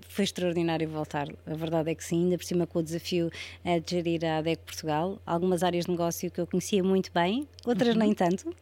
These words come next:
Speaker 2: Claro.
Speaker 1: Eh, e esse era, esse era o desafio, e voltar,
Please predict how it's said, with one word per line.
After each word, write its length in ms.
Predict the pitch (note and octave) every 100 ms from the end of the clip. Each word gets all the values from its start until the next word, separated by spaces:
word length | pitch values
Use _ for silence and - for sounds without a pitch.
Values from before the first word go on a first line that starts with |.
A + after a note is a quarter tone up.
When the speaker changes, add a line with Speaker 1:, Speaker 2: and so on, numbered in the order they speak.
| - - - -
Speaker 2:
Claro. 160 | F3+ F3+
Speaker 1:
Eh, 420 | F#3 F3+ F3 F3 F3+
e 100 | G3+
esse 180 | F#3+ G3
era, 220 | F#3 F3+ -
esse 260 | G#3 G#3+
era 140 | G#3+ G3
o 60 |
desafio, 680 | F#3 F3+ - G#3+ A3+ A#3+ - -
e 240 | F#3 F3+
voltar, 460 | F3 F#3 F3+ F#3+